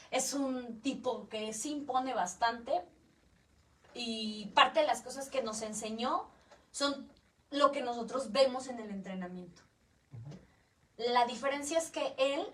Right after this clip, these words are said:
Speaker 1: mete muchas cosas científicas que hacen que lo que él dice tenga fundamento, como el poder de la energía, el poder de la meditación, el poder de alinear los chakras, el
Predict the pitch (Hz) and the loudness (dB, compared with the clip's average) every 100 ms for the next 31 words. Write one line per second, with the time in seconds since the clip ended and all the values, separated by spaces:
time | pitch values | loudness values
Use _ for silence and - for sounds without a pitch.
0 | - 247 269 277 277 269 277 262 269 262 | -12 -4 -2 -2 -4 -4 -6 -4 -4 -4
1 | 269 - - - 247 240 233 277 302 302 | -4 -8 -10 -6 -4 -2 -4 -2 -2 -4
2 | - 349 554 - - _ _ _ _ 233 | -2 -2 -2 -6 -18 _ _ _ _ 0
3 | 233 233 247 254 330 359 - 262 226 226 | 2 6 6 6 2 -4 -2 0 0 2
4 | 233 233 254 220 294 - 349 - 240 240 | 2 4 2 -2 -2 0 -2 0 0 2
5 | 240 262 233 202 208 208 - - _ _ | -2 -4 -4 -4 -4 -8 -12 -14 _ _
6 | _ - - - - 254 233 226 - 233 | _ -20 -20 -4 6 6 6 2 2 0
7 | 226 233 226 220 214 202 185 - 254 254 | 2 4 4 6 4 2 -4 -4 -2 8
8 | 233 233 220 220 214 208 185 190 202 196 | 8 8 2 4 4 2 0 -6 -4 -4
9 | - 240 240 240 226 226 220 220 202 214 | 0 4 4 2 -2 0 0 0 -2 -4
10 | 214 208 208 220 226 226 233 233 233 208 | -4 -4 -2 -2 -2 -2 0 0 0 -2
11 | - 240 233 226 226 220 220 - - - | 4 6 6 4 2 2 -2 -4 -18 -18
12 | - 247 | -4 -2